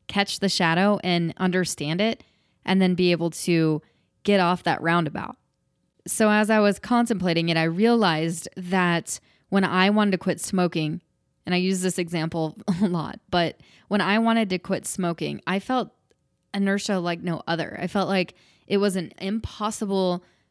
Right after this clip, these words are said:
goal that I could never reach. I also had people in my environment reinforcing the fact that, not really fact, but the idea that I thought was a fact at the time,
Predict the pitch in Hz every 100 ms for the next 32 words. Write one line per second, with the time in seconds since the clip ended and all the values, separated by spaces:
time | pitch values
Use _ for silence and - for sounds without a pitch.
0 | _ 175 196 196 185 165 165 165 180 165
1 | 180 180 196 190 160 160 196 - - _
2 | _ - 196 202 202 185 180 160 - 175
3 | 175 165 160 - _ _ - 202 196 180
4 | 170 165 170 170 170 165 160 160 - -
5 | _ _ _ _ _ _ - 247 240 202
6 | 180 170 - 175 165 170 - - 175 -
7 | 165 170 - 175 175 160 156 156 - -
8 | 185 147 170 156 - 147 165 - 185 -
9 | 185 180 170 185 165 160 156 160 - 214
10 | 269 190 175 175 165 156 - 165 - 160
11 | 147 156